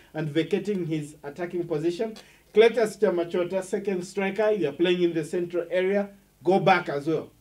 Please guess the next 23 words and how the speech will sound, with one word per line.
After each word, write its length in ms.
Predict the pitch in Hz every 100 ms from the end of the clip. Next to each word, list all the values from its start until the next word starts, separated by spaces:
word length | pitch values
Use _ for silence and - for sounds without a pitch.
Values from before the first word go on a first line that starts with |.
| 135
Go 200 | 170 175
and 220 | 170 156 156
mark 300 | 196 202 - _ -
and 240 | 139 147
try 280 | 180 190 196
to 200 | 180 170
destabilize 840 | 147 147 - 156 143 151 165 160
them 260 | 147 147 143 - _ _ -
and 240 | 190 170
get 240 | 233 277
some 440 | - - 220 180 - - _ _ _ _ _ -
parity, 400 | 285 302 196 196
because 460 | 196 233 220 208 - _ -
essentially 540 | 180 - 466 - 220
this 240 | 202 339 -
Buitcon 520 | 240 - 247 214 196
team 380 | 247 214 196 - -
is 220 | 175 202 233
winning 340 | 262 254 226
the 140 | 202
one 260 | 202 226 214
v 120 | 208
ones. 400 | 202 165 135 -